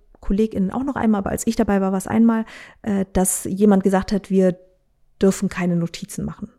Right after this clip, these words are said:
Also darf man, aber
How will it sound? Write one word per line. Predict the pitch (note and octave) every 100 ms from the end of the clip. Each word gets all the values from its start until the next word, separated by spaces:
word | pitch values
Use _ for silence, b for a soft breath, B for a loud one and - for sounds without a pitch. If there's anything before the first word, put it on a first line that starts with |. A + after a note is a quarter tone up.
| _
Also | F3+ F3 E3+ _ _
darf | - E3+ -
man, | A#3+ B3 C4+ B B B _ -
aber | F#3 F#3+ G3+ G3 G3 -